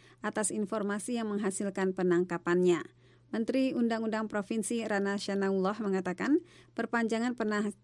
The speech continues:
penahanan hari Senin akan memberi penyidik waktu lebih banyak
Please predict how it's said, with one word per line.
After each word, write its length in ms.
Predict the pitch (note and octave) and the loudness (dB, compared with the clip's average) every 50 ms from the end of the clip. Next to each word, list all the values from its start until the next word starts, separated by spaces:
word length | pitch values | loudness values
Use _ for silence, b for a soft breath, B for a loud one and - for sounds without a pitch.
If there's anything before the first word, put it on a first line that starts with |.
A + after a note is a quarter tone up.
| _ - | _ -6
penahanan 480 | A3 A3 G3+ G3 G#3+ A#3+ A#3+ G#3+ F3+ F3+ | -4 -2 -2 -2 0 0 2 2 2 2
hari 160 | F3+ F#3+ G3 | 2 0 -4
Senin 320 | F#3+ - F#3+ G3+ B3 C4 | -2 0 0 0 2 0
akan 320 | - A#3+ - - A#3 A3+ G#3+ | 0 -2 -4 -4 -4 -2 -2
memberi 320 | G#3+ G#3+ G3+ G#3+ A#3+ A#3 - _ _ _ _ _ _ | -2 0 0 0 -2 -2 -4 _ _ _ _ _ _
penyidik 480 | - A3+ A3+ A3+ A3+ A3 G#3 C4 C#4 - _ _ | -4 -4 -2 -2 -2 -2 -2 -2 -4 -4 _ _
waktu 400 | - G#3+ G#3 G#3 - - B3+ B3 | -2 -2 -2 -2 -2 -2 0 0
lebih 240 | A#3 G#3+ G#3 G#3 F#3 | 0 0 0 0 0
banyak 320 | G3+ G3 G3 A3 C#4+ D#4+ | 0 0 2 2 2 0